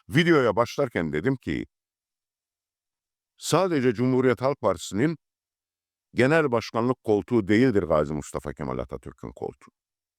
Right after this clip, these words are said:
Cumhurbaşkanlığı koltuğu da hani Ekrem İmamoğlu'nun iki bin on dokuzdan beri kafasına koyduğu o Cumhurbaşkanlığı koltuğu da Gazi Maraşal Mustafa Kemal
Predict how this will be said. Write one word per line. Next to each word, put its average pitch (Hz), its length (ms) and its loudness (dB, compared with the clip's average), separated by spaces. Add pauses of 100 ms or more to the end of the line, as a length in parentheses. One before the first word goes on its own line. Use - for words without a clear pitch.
Cumhurbaşkanlığı 170 920 2
koltuğu 135 480 0
da 113 140 2
hani 113 240 0
Ekrem 143 360 0
İmamoğlu'nun 123 640 0 (400)
iki 156 240 0
bin 170 40 0
on 202 200 2
dokuzdan 143 440 2
beri 127 160 2
kafasına 120 460 -2
koyduğu 107 280 0
o 104 140 2
Cumhurbaşkanlığı 123 680 0
koltuğu 139 440 0
da 143 220 0 (460)
Gazi 135 300 0
Maraşal 135 580 0 (520)
Mustafa 127 460 0
Kemal 123 300 0